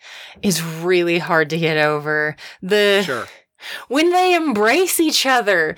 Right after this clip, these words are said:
Speaker 1: it feels like this black and white movie where they move and then they hug, and you know that movement from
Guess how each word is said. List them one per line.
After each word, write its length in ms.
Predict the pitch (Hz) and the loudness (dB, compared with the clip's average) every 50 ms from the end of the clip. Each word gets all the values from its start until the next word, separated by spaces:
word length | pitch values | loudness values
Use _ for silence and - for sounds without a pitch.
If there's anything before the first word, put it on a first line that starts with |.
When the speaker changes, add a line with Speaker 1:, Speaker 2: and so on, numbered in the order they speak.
| - - - | -12 -8 -2
Speaker 1:
it 220 | - 233 226 - | 0 0 0 -2
feels 480 | - - - 302 302 330 320 339 311 - | -4 -4 -2 0 2 2 2 2 2 2
like 220 | 277 277 262 262 | 0 0 0 0
this 220 | 220 220 233 - - | 0 -2 -2 -2 -2
black 380 | - 202 202 214 240 277 - | -2 0 2 2 0 0 0
and 120 | 277 262 240 | -2 0 2
white 220 | 254 262 262 - | 2 0 0 0
movie 420 | 208 208 214 254 269 269 240 233 220 | 0 0 0 0 2 2 2 2 2
where 160 | 214 214 208 | 2 2 2
they 260 | 196 202 202 185 175 180 - - - - - - | 2 2 2 2 0 -2 -6 -14 -18 -18 -10 -4
move 640 | 233 254 277 294 349 359 359 349 330 311 285 233 | -2 0 2 4 4 4 2 2 2 2 2 2
and 160 | 233 247 226 220 | 0 0 0 -2
then 140 | 220 202 | -2 0
they 180 | 202 196 196 190 | 0 0 0 0
hug, 600 | 175 - - - - 349 302 294 269 233 202 - | -2 -4 -4 -2 0 2 2 2 0 -2 -4 -2
and 340 | - 226 226 214 208 202 185 | 0 0 0 0 -2 -4 -2
you 140 | 208 220 220 | -2 -2 0
know 260 | 214 226 240 269 285 | 2 2 2 2 2
that 260 | 240 233 214 190 - | 0 0 0 0 0
movement 800 | - 190 190 208 226 262 247 214 190 185 170 160 - - - - - - - - | -2 -2 0 2 2 0 -2 -2 -2 -2 -2 -2 -6 -10 -14 -16 -16 -20 -20 -20
from 520 | _ - - 226 220 202 190 190 190 190 | _ -8 -2 0 0 2 0 0 -4 -6